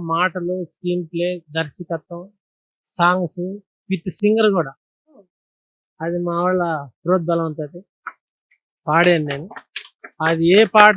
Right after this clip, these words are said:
పాడానో మీరు సినిమా చూసిన తర్వాత తెలుస్తుంది.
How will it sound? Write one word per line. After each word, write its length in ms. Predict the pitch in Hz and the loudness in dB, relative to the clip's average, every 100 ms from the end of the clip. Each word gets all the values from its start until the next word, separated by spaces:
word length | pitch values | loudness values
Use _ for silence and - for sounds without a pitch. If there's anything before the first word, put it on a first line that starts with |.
| 185 | 2
పాడానో 540 | 185 180 180 175 202 269 _ - | 0 2 2 0 -2 -8 _ -8
మీరు 140 | 165 | -8
సినిమా 380 | 143 190 202 196 - | -6 -6 -4 -4 -6
చూసిన 180 | 175 175 | -6 -6
తర్వాత 240 | 160 170 156 | -6 -8 -8
తెలుస్తుంది. 400 | 151 143 - 135 | -10 -10 -14 -18